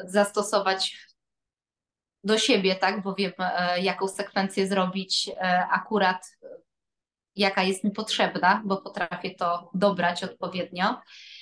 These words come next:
E, więc takie zwykłe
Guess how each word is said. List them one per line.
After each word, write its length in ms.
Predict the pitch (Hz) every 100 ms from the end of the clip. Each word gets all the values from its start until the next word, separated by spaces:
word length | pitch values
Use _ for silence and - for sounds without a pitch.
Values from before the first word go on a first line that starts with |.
| - - - _ - -
E, 460 | 185 185 190 190 190 - _ _ _
więc 300 | 196 202 208
takie 360 | - 240 254 240 226 226 240 - _ _ _ 214
zwykłe 600 | 214 214 302 254 196